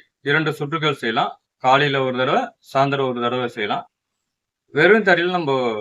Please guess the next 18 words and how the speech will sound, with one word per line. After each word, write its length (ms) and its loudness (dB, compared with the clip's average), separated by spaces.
யோகாசனம் 560 -2
மேற்கொள்ள 380 -4
வேண்டாம். 480 -2
பெட்ஷீட்டோ, 480 -2
பாயோ, 300 0
மேட்டோ 300 -2
பயன்படுத்துவது 800 -4
என்பது 460 -6
நல்லது. 640 -4
இதுல 240 2
வந்து 260 0
நம்ம 240 -4
யோகாசனம் 560 0
முடித்த 380 -4
பிறகு 440 -2
உணவு 320 2
எடுப்பதா 520 2
இருந்தாலும், 540 0